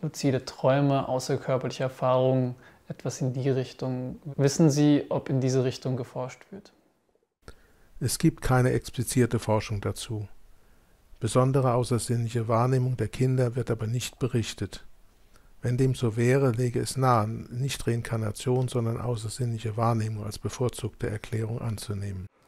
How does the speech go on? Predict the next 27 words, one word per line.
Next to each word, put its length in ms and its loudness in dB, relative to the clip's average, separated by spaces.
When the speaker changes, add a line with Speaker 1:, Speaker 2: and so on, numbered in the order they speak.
Speaker 1:
Gehen 200 6
wir 80 8
davon 300 6
aus, 320 2
dass 200 0
jeder 220 6
Mensch 340 2
reinkarniert. 680 0
Was 220 -2
kann 160 2
man 140 6
denn 140 6
in 80 4
seinem 220 2
jetzigen 600 0
für 120 4
das 200 2
nächste 360 4
Leben 320 0
tun? 340 -4
Speaker 2:
Das 160 4
ist 160 -2
die 80 4
Frage 400 6
nach 180 2
dem 200 0
Karma. 540 2